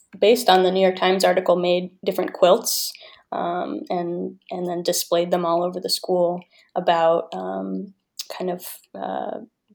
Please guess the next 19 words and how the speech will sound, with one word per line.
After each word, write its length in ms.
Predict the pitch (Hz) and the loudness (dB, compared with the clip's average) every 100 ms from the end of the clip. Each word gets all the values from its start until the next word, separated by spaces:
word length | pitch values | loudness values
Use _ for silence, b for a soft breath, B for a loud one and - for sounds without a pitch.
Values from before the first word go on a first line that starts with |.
| - | -4
criminal 380 | - 202 196 185 | 0 2 2 4
justice 880 | 185 185 - 185 185 180 180 - - b b _ | 4 4 6 8 10 8 2 -6 -8 b b _
and, 640 | 180 175 175 170 170 185 | -4 -2 -2 -2 -4 -4
um, 240 | - 185 190 | -4 -4 -6
systemic 500 | 202 - 185 180 180 | -6 -2 0 0 -2
oppression 500 | - 170 170 175 175 | 2 0 0 -4 -4
and 320 | 165 170 - | -4 -6 -4
th-, 180 | 196 190 | -4 -4
these 180 | 190 196 | -4 2
really 420 | 254 240 185 185 - | 6 8 6 0 -2
complex 420 | 196 185 190 - | -2 2 0 2
ideas, 720 | 196 185 190 180 180 - - - | 0 2 4 4 4 -2 -6 -8
um, 340 | 196 196 202 | -10 -8 -6
and 140 | 196 190 | -2 0
we're 100 | 180 | 2
able 180 | 180 | 0
to 140 | 180 185 | -2 -4
display 460 | 180 - 170 175 | -4 -4 0 0
them, 420 | 175 170 165 175 | 0 -4 -6 -10